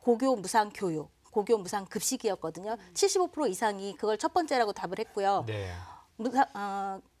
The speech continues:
Speaker 1: 학교 급식을 어떻게 개선해 나갈까라고 했을 때도 사십오 프로 정도가 고교 무상 급식을 확대해야 된다. 그것도 전면적으로 확대해야 된다라고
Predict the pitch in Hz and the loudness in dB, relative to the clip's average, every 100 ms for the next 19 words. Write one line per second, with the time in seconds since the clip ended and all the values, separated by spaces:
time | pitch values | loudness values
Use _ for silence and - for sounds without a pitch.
0 | - - - 370 330 - 262 247 185 - | -4 -2 2 0 0 -2 2 4 4 4
1 | 285 - 240 233 220 247 240 214 170 190 | 0 2 2 4 2 2 2 4 4 4
2 | - 202 165 160 _ - 202 233 277 302 | 6 6 6 2 _ 0 2 2 0 -2
3 | 220 208 233 170 - _ - 370 349 208 | 2 6 6 6 0 _ 2 4 4 0
4 | - 208 180 180 175 240 294 - _ _ | 0 -2 0 -2 4 6 6 4 _ _
5 | _ - 214 262 220 180 208 202 202 - | _ -4 0 0 -2 -2 -4 -4 -6 -4
6 | 196 247 294 - - 330 294 233 160 170 | 2 2 2 -6 -4 0 2 2 -2 -6
7 | 208 202 196 202 262 240 214 220 - 277 | -6 -6 -4 -2 0 0 0 -4 -4 0
8 | 254 226 185 180 175 190 | 0 0 -2 -4 -2 -6